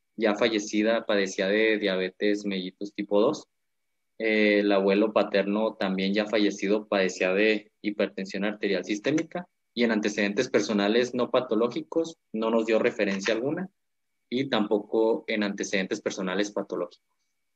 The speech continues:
Bueno, en la exploración extraoral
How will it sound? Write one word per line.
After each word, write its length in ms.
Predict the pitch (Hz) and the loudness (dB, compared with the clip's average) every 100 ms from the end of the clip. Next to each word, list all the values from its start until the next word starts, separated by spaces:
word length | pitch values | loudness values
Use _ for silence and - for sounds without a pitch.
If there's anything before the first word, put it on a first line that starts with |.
| _ _ _ - _ _ _ _ _ _ _ _ _ _ _ _ _ _ | _ _ _ -20 _ _ _ _ _ _ _ _ _ _ _ _ _ _
Bueno, 220 | 104 104 | 0 2
en 80 | 104 | 2
la 60 | 104 | 0
exploración 680 | 101 - 110 107 104 117 | -2 -2 0 2 0 0
extraoral 640 | 147 143 117 110 156 196 190 | 0 2 4 6 6 4 0